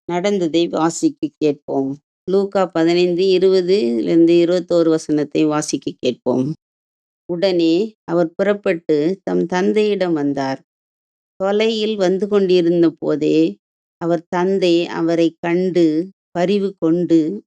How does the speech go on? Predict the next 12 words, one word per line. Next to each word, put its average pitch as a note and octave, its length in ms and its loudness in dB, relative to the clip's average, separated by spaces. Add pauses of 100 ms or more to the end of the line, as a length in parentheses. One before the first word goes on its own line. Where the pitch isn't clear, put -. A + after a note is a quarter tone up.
(120)
ஓடிப்போய் F3 800 0
அவரை D#3 440 -2
கட்டி F3 520 -4
தழுவி D#3+ 540 2
முத்தமிட்டார். D3 880 -2 (760)
மகனோ E3+ 640 0 (160)
அவரிடம், E3 760 -2 (400)
"அப்பா, D#3+ 600 -4 (380)
கடவுளுக்கும் G3 920 -2
உமக்கும் F3+ 500 0
எதிராக E3+ 840 0
நான் D3+ 340 -6